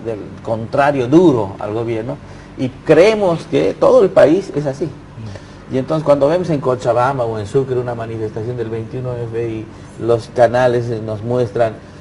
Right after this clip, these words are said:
Speaker 1: gente protestando, etcétera, nos da la sensación de que son miles de miles como en Santa Cruz. Y creemos que se está repitiendo lo de Santa Cruz, pero no se está repitiendo. Allá está pasando otra cosa. Entonces,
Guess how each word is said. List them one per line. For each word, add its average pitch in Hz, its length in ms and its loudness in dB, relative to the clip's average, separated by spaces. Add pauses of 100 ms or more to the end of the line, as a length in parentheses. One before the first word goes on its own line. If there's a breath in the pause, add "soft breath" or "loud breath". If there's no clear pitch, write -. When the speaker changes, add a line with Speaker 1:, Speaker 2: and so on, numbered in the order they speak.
(160 loud breath)
Speaker 1:
gente 117 360 -2
protestando, 117 520 -2
etcétera, 123 320 -4
nos 131 240 -4
da 180 160 4
la 170 180 4
sensación 139 500 -4
de 120 80 -4
que 110 120 -6
son 127 400 -6
miles 165 440 4
de 135 140 -2
miles 147 380 -2
como 107 180 -10
en 104 60 -10
Santa 120 240 -6
Cruz. 139 180 -10 (760 loud breath)
Y - 60 -12
creemos 175 440 -2
que 139 100 2
se 131 100 2
está 160 180 2
repitiendo 135 580 0 (140)
lo 107 80 -6
de 110 160 -6
Santa 123 180 -8
Cruz, 139 100 -6
pero 143 160 -2
no 202 120 4
se 185 80 -4
está 170 140 -6
repitiendo. 156 500 -10 (600 loud breath)
Allá 131 200 2
está - 200 2
pasando 143 320 -2
otra 143 240 -2
cosa. 113 360 -6
Entonces, 156 480 0